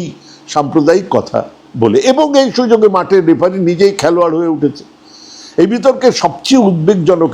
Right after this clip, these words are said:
এবং নজিরবিহীন অধ্যায়টা হলো নির্বাচন কমিশনের প্রতিক্রিয়া। একটা সাংবিধানিক সংস্থা, যার কাজ হলো শান্তভাবে, নিরপেক্ষভাবে অভিযোগ শোনা এবং তার তদন্ত করা, সে কিনা নিজেই রাজনীতির ময়দানে নেমে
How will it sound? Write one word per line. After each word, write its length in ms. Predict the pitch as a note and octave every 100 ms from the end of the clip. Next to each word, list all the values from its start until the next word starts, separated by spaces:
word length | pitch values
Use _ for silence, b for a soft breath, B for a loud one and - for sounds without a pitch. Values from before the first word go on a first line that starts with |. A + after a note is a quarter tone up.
| E3
এবং 100 | D3 B2+
নজিরবিহীন 500 | D3 A3+ G3 G3 F#3
অধ্যায়টা 420 | D#3 B2+ D3+ D#3 C3+
হলো 140 | A#2+ D3+ D3+
নির্বাচন 400 | C#3 E3 F3 F3+
কমিশনের 420 | D3+ C#3 D3 G3+ G3+
প্রতিক্রিয়া। 540 | A#3+ G3 F3 - A2+ A#2+
একটা 140 | D3+ G#3+ G3+
সাংবিধানিক 520 | G3+ G#3+ A3 A#3+ G#3 -
সংস্থা, 340 | C3+ - C3+ C3 - B B B
যার 160 | G3 G#3
কাজ 140 | G#3+ A#3
হলো 120 | A#3 G#3 F3+
শান্তভাবে, 500 | G3 E3+ G3 F3 E3+
নিরপেক্ষভাবে 760 | D#3 G#3 A3 A3 F#3 F3 D#3+ D3+
অভিযোগ 280 | D#3+ G#3 G#3+ -
শোনা 200 | F3 D#3 D#3
এবং 100 | D3+ D3+
তার 120 | C#3 -
তদন্ত 320 | E3 G#3+ E3+ D3+
করা, 160 | D3+ C#3+ C#3+
সে 80 | G3+
কিনা 240 | G#3+ A3 G#3+
নিজেই 360 | A3 G3+ B3 F#3+ E3 - B B B B G#3
রাজনীতির 440 | A#3 B3 A3 B3
ময়দানে 380 | G#3 F#3+ E3+ C#3+
নেমে 260 | B2 G#2+